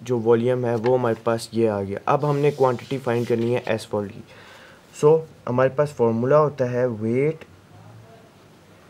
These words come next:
weight equal to volume multiply by density, डी-, अ, डेंसिटी।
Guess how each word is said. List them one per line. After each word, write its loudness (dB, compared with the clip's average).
weight 2
equal 0
to -2
volume 0
multiply 2
by 4
density, 0
डी-, -2
अ, -8
डेंसिटी। 2